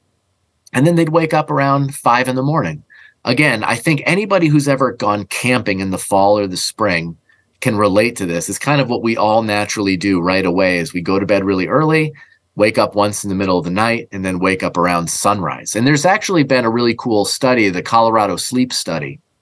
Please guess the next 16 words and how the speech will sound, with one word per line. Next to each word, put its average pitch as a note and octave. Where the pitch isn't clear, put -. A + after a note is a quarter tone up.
where G2+
they, G2
they A2
found E3+
that E2+
when B2
folks C3+
go B2+
camping, C3
that G2
melatonin C#3+
onset A#2
happens G2+
right G#2+
around A2+
sunset, D3+